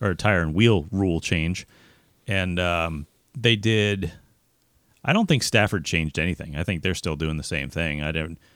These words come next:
I didn't hear or see anything different. So I'm just gonna go with the fact that they didn't change anything over. Um, so, yeah, all three tracks are having different rules yet again, even though we were kinda merging closer together. Two steps forward and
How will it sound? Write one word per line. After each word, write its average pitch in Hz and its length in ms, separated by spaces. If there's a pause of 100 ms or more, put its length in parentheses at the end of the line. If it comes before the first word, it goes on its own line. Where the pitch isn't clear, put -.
(160)
I 104 100
didn't 92 200
hear 98 280
or 82 60
see 87 220
anything 85 420
different. 78 460 (840)
So - 160
I'm 90 120
just 95 140
gonna 87 180
go 85 220
with 85 140
the 98 80
fact 87 240
that 85 120
they 92 100
didn't 82 220
change 87 240
anything 80 240
over. 80 440 (840)
Um, 78 480 (260)
so, 120 440
yeah, 131 200
all 117 220
three 120 220
tracks 110 360
are 85 200 (340)
having 101 260
different 101 280
rules 104 240
yet 98 160
again, 90 340
even 87 160
though 87 140
we 85 80
were 85 100
kinda 95 240
merging 92 400
closer 95 400
together. 120 540 (1200)
Two 107 140
steps 101 280
forward 92 380
and 80 160